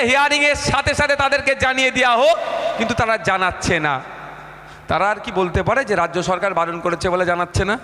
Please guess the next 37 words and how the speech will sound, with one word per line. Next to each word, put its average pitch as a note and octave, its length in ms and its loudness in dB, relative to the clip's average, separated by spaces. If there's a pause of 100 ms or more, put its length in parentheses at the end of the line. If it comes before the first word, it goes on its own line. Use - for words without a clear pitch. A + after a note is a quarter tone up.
(520)
এটা G3 160 0
কোনো A#3 160 0
অফিসার A3 360 0
কি A#3+ 100 -2
বলতে F#3 280 2
পারে? G#3 240 4 (840)
এটা C#4+ 160 0
বলতে A#3+ 280 2
পারে G#3 260 2
না, G3 120 2 (440)
কিন্তু G3+ 180 -2
আমাদেরকে B3 360 0
বুঝে C#4 240 2
নিতে D#4+ 220 2
হবে F4+ 220 4
তো। A3+ 140 -2 (800)
তাহলে A3 220 0
সাপ A3+ 300 2
হয়ে C4+ 160 4
কামড়াচ্ছে, B3+ 480 0
ও A#3 100 4
যায় A#3 240 4
ঝাড়ছে, G3+ 320 0
কে B3 140 0
বুঝতে A#3+ 260 -2
পারছেন? A#3+ 380 0 (920)
এগুলো F3 220 0
একটু G3 140 0
মাথা F3+ 280 0 (120)
ঠান্ডা F3+ 360 0
করে E3 200 -2
চলতে C#3 400 -2
হবে। B2 220 -4 (280)
আমি D#3+ 160 -2
আপনাদের E3 360 0
আবারও F3+ 280 2
বলছি, G3+ 380 2